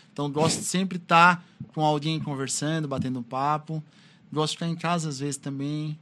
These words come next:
vendo um filme com a esposa, né? Então, mas eu sempre tenho tá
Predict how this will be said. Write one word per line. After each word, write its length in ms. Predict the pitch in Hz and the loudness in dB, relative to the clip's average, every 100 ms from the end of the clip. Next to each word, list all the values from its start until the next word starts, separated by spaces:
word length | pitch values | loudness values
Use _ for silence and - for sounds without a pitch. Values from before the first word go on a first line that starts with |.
| - | -8
vendo 240 | 127 123 | -4 -4
um 40 | 120 | -6
filme 580 | - 143 147 143 139 | -8 -4 -2 -4 -6
com 120 | 135 113 | -10 -12
a 40 | |
esposa, 600 | 104 - 139 143 143 139 | -12 -10 -6 -4 -4 -6
né? 220 | 123 139 - - - - | -6 -8 -10 -20 -16 -8
Então, 640 | 139 165 175 196 220 262 - | -4 0 0 0 -2 -6 -8
mas 180 | 233 269 | -4 -2
eu 300 | 285 320 339 392 - | -2 -8 -12 -18 -20
sempre 400 | - 285 339 - | -12 -10 -12 -14
tenho 340 | - 285 311 | -8 -6 -6
tá 440 | 254 254 262 240 | -8 -8 -6 -6